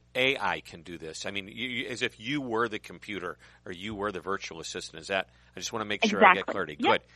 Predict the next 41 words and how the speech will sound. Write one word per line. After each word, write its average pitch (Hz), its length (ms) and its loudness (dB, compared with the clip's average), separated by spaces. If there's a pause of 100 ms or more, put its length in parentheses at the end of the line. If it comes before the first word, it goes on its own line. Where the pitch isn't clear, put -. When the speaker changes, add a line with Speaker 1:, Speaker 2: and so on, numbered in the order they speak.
(200)
Speaker 1:
good. 110 200 4 (280)
So 135 440 4
I, 135 140 6
I 135 160 2
like 147 240 4
that. 156 280 2
It, 123 180 0
it 117 100 -8
makes 131 240 0
a 123 60 0
whole 151 180 2
lot 147 160 6
of 131 60 -2
sense 135 320 -4
to 123 80 -6
me. 127 260 -4 (300)
So, 123 520 4
uh, 110 220 2 (100)
it 120 140 -2
understands 135 680 -2
if 123 280 -2
I'm 104 160 0
upset, 139 580 2 (140)
if 110 180 -4
I'm, 101 220 -4 (100)
'cause 123 180 -6
it 120 40 -10
could 110 160 -6
tell 131 460 2
by 107 180 4
the 92 100 -6
stress - 460 0
in 151 80 -10
my 147 160 -2
voice, 160 420 -2 (320)
the, 85 480 -6 (200)
if 92 200 -6
I'm 90 240 -8
talking 113 460 -2
really 107 180 -4
fast. 156 560 4